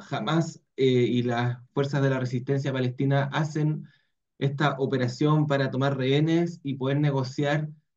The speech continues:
el tema de los prisioneros y otras cosas que están ahí todavía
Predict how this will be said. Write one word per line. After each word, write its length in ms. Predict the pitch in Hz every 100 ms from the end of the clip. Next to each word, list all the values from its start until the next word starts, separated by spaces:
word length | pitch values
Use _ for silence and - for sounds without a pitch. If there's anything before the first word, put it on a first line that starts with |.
| _
el 160 | 127 123
tema 220 | 143 139
de 60 |
los 140 | 135 127
prisioneros 680 | 120 117 110 147 175 170
y 100 | 147
otras 260 | 147 147 135
cosas 280 | 147 147 143
que 100 | 139
están 240 | - 135
ahí 280 | 131 135 135
todavía 600 | 127 117 135 135 123 131